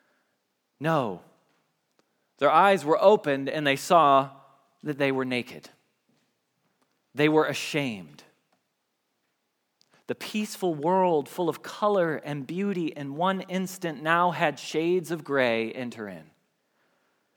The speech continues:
and a sense of dread settle in. God did not want Adam and Eve to be ignorant. That's not what's going on here, but he wanted them to be innocent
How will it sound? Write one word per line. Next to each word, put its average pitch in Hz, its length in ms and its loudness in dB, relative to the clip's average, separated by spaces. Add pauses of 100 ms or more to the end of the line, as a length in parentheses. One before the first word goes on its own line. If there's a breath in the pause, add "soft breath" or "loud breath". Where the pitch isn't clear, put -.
(240)
and 143 140 -2
a 135 60 0
sense 185 380 -2
of 139 120 -4
dread 139 460 0 (720)
settle 117 460 0
in. 85 80 -12 (1900)
God 220 220 2
did 208 120 -2
not 208 300 4
want 214 240 6
Adam 190 280 4
and 170 100 -2
Eve 214 300 2
to 175 80 -6
be 156 180 -2
ignorant. 185 420 2
That's 175 240 4
not 208 200 6
what's 190 200 2
going 185 280 6
on 208 220 8
here, 185 220 4
but 165 140 4
he 196 120 2
wanted 220 400 6
them 208 360 4
to 202 140 -6
be 180 140 0
innocent 185 760 0